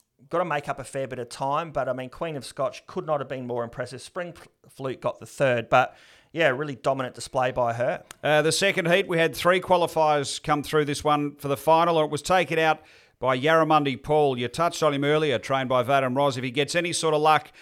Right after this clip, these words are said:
Speaker 1: Yeah.
Speaker 2: early, you got to look out for him late. And, look, he actually probably didn't have the best of luck early. He copped a
Speaker 1: Yeah.
Speaker 2: bit of buffeting, but you really had to watch him late. He stormed over the top.
Speaker 1: Yeah, um, plenty of talent, this greyhound.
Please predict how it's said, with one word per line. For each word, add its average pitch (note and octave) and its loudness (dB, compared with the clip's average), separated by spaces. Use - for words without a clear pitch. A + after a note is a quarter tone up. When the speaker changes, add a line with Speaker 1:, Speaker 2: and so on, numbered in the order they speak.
Speaker 1:
Yeah. A#2 -12
Speaker 2:
early, D#3 6
you C#3 0
got D3+ 4
to D3+ 4
look D#3 0
out D#3 2
for - -2
him B2+ -2
late. C#3 6
And, C3+ 0
look, D3+ -2
he E3+ 0
actually - -2
probably B2+ -6
didn't D3+ -4
have C3+ 0
the A2 -6
best A2+ -6
of A2+ -8
luck G#2+ -4
early. A2 -4
He A2 -10
copped C#3 -2
a - -2
Speaker 1:
Yeah. B2+ -8
Speaker 2:
bit C3+ -4
of A2+ -4
buffeting, C3+ 0
but A#2+ 0
you B2 -6
really C3 -2
had A#2+ -2
to A2+ -10
watch A2 -4
him A2 -8
late. A#2 -2
He A2+ -8
stormed C3+ 0
over C3 2
the A2+ -6
top. C#3 -4
Speaker 1:
Yeah, C3 -2
um, B2+ -6
plenty D#3 -6
of C3 -8
talent, C3+ -6
this B2+ -16
greyhound. B2+ -4